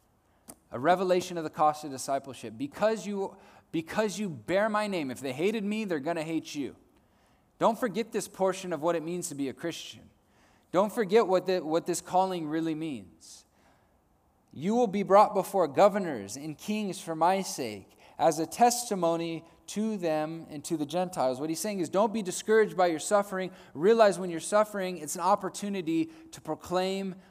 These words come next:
my faithfulness. "But when they deliver you," verse nineteen up, "do not worry about how or what you will speak."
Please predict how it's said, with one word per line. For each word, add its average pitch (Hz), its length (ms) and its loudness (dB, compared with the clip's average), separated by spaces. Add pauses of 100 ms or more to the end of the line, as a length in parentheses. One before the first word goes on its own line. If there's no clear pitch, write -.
my 143 160 -2
faithfulness. 156 960 -4 (2250)
"But 160 100 2
when 190 240 4
they 247 140 4
deliver 185 340 2
you," 135 180 -6
verse 127 240 -6
nineteen 131 460 -8
up, 131 320 -8
"do 208 140 -2
not 277 260 4
worry 170 560 4 (100)
about 147 380 4
how 147 320 2
or 139 240 -2
what 135 240 0
you 139 180 -10
will 127 120 -8
speak." - 580 -10